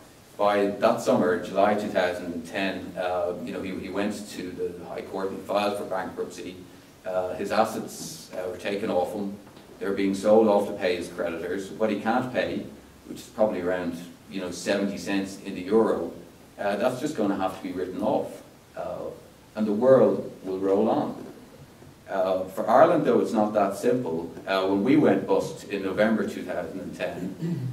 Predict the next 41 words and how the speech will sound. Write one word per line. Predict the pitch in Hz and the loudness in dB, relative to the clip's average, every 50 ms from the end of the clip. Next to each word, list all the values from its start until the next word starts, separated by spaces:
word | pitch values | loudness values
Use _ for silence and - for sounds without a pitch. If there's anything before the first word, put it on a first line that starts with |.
| - 107 | -4 -2
uh, | 95 92 90 90 - - - - - | -2 -2 -2 -2 -4 -10 -16 -18 -16
through | - - 104 101 104 101 98 95 92 90 87 85 - - - - - | -8 -4 0 0 2 2 2 0 -2 -4 -6 -10 -12 -16 -18 -12 -2
all | - 98 104 107 | 2 4 4 4
of | 104 98 | 4 2
the | 95 95 | -2 -2
things, | 95 98 95 92 | -2 -4 -4 -4
excessive | 90 87 - - 104 95 95 - 110 104 - | -6 -8 -8 -4 -2 -2 -2 -4 -6 -8 -4
public | 104 101 101 107 101 | -2 -2 0 -2 -2
spending, | - - - 95 98 98 95 95 95 95 92 92 - | -4 -4 -4 -4 -2 -2 -4 -4 -4 -4 -4 -6 -6
uh, | - 87 85 - 82 | -8 -10 -10 -10 -10
the | 95 | -10
banks | - 92 92 95 101 95 98 | -4 -4 -2 -2 -2 -4 -4
going | - 101 98 98 101 98 | -2 0 0 0 0 0
crazy, | 95 101 98 95 92 92 92 92 87 87 - - - - - - - - | 2 2 2 2 2 -2 -4 -6 -8 -8 -12 -18 -20 -20 -20 -14 -8 -6
uh, | - 92 95 92 90 90 90 90 - - - - - - - | -2 0 2 2 2 2 2 0 -4 -6 -8 -12 -14 -12 -4
we | - 127 147 147 | 2 6 6 8
aren't | - - 135 127 117 - - - - - - | 8 6 6 4 4 2 -2 -6 -10 -6 0
going | 120 110 110 | 2 4 4
to | 104 - | 4 2
be | 107 101 101 | 2 4 4
able | 104 101 - | 4 4 2
to | - - | -2 -4
just | 95 98 95 - | -6 -8 -8 -6
walk | 95 101 110 113 113 110 - | 0 4 6 6 6 6 4
away | 98 101 101 101 98 | 4 6 6 4 2
from | - 90 87 | 0 -2 -4
our, | 85 80 82 - - 90 | -4 -4 -6 -8 -10 -8
our | 92 92 90 | -6 -6 -2
debts | - - 127 - - - - | 0 2 2 2 0 -4 -4
like | 101 85 - - | -4 -4 -4 -4
that. | 87 82 76 76 - - - - - - - - - - - - | -6 -6 -8 -8 -12 -16 -20 -20 -20 -20 -20 -20 -20 -20 -12 -8
Uh, | 90 90 87 87 87 90 90 87 85 | -4 -2 0 0 0 0 -2 -4 -4
instead, | 101 98 98 - 120 120 123 110 98 95 - - - - - | -6 -6 -2 4 6 6 6 6 4 2 0 -2 -8 -8 -8
uh, | - 92 92 92 92 92 - - | -6 -6 -4 -6 -6 -8 -6 -2
we, | 107 107 107 101 104 101 | 2 2 2 2 2 0
we | 98 98 98 95 95 95 92 92 92 95 95 | 0 0 0 0 0 0 -2 -6 -8 -8 -8
accepted | 98 - - 104 104 - - 139 120 | -8 -6 -4 -4 -4 -2 -2 -2 -2
a | 110 | 2
government | 107 104 95 95 92 87 85 | 2 2 2 2 -2 -4 -2
guarantee, | - 92 90 87 87 85 - - - 82 - - 95 - - - - | 0 2 2 2 0 -2 -6 -8 -10 -10 -10 -12 -12 -12 -14 -12 -10
uh, | 90 | -10